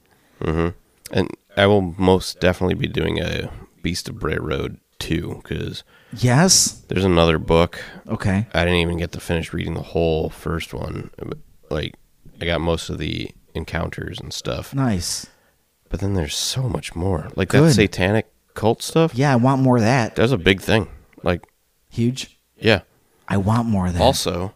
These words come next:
Speaker 2: Yes.
Speaker 1: let me just throw this fact out here, 'cause
Speaker 2: Hit me with it.
Speaker 1: it's pretty interesting. Um,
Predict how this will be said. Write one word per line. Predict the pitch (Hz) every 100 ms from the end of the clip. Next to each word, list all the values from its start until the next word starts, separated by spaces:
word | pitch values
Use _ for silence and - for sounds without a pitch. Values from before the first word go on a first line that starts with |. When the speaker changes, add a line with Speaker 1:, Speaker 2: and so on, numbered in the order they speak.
| _ -
Speaker 2:
Yes. | 101 85 - -
Speaker 1:
let | 104
me |
just | 92 -
throw | 101 92
this | 101 -
fact | - 95 -
out | - 92
here, | 85 87 95 98 _ _ _ _
'cause | - 90 - -
Speaker 2:
Hit | 135 127
me |
with | 101 95 -
it. | 95
Speaker 1:
it's | 113
pretty | - 110 92
interesting. | 87 85 87 90 - 95 98 98 -
Um, | 107 95 90 - 90